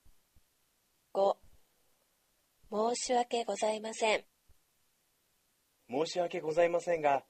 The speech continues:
Speaker 2: 電話が遠いようです。もう一度お願いできますか？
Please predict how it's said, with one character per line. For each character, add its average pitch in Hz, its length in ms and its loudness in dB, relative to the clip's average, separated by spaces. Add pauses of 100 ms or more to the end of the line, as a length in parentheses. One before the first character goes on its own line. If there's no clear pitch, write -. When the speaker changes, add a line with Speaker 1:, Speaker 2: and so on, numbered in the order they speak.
(360)
Speaker 2:
電 131 160 0
話 151 140 0
が 151 320 8
遠 156 280 -2
い 170 100 -4
よ 175 100 -4
う 170 40 -4
で 147 120 -6
す。 - 180 -16 (600)
も 135 140 0
う 180 40 2
一 - 180 -8
度 180 140 2 (100)
お 135 80 -4
願 160 240 6
い 165 60 6
で 160 80 -2
き 160 100 -10
ま 170 120 -2
す - 80 -12
か？ 139 240 -2